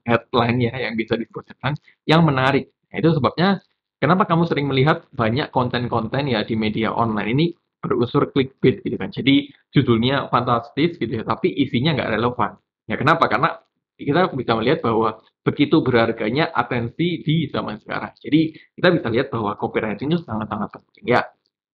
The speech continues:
Lalu, eh, agar kamu lebih dapat gambarannya, ini saya kasih studi kasus singkat. Ya, coba kamu lihat di sini. Di mana ini sama-sama jualan rumah gitu, kan. Tapi yang satu ini, ya, bannernya seperti ini aja. Rumah ini dijual tanpa prasyarat.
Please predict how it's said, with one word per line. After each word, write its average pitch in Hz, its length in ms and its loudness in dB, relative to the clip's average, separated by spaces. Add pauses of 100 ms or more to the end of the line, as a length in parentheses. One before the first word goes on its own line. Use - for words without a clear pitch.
(680)
Lalu, 220 320 4 (240)
eh, 110 200 2 (120)
agar 196 320 2
kamu 165 240 4
lebih 120 80 0
dapat 113 240 -2
gambarannya, 107 400 -2
ini 170 160 0
saya 180 160 0
kasih - 320 -4 (480)
studi 117 240 2
kasus 113 240 -4
singkat. 104 400 -6
Ya, 123 160 -2
coba 185 160 2
kamu 165 240 2
lihat 110 240 -2
di 101 80 -10
sini. 98 180 -10
Di - 380 -4
mana 143 240 2
ini 247 160 0
sama-sama 160 400 2
jualan 117 240 -2
rumah 113 400 0
gitu, - 80 -20
kan. 101 200 -12 (200)
Tapi 190 320 2
yang 131 80 0
satu 120 320 0
ini, 185 320 2 (240)
ya, 101 400 0
bannernya 113 400 0
seperti 107 320 -2
ini 107 120 0
aja. 95 200 -10
Rumah 113 280 0
ini 135 160 2
dijual 117 360 0
tanpa 113 320 -6
prasyarat. - 560 -6